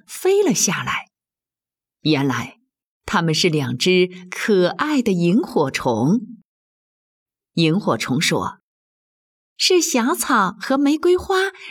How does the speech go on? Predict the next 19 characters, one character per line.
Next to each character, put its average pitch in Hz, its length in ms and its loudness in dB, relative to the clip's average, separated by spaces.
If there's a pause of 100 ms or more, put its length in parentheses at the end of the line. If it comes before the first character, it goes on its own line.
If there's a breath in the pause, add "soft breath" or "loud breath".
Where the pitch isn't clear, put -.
让 320 300 0
我 196 160 4
们 131 180 2
来 226 200 2
打 240 320 -2
扮 349 280 0
你 208 200 2
的， 156 300 -2 (420 loud breath)
因 247 160 4
为 247 120 4
你 196 200 4
是 254 160 2
一 254 160 4
只 269 320 2 (240 loud breath)
心 392 320 2
地 339 180 2
善 403 480 2
良 233 280 4
的 254 240 2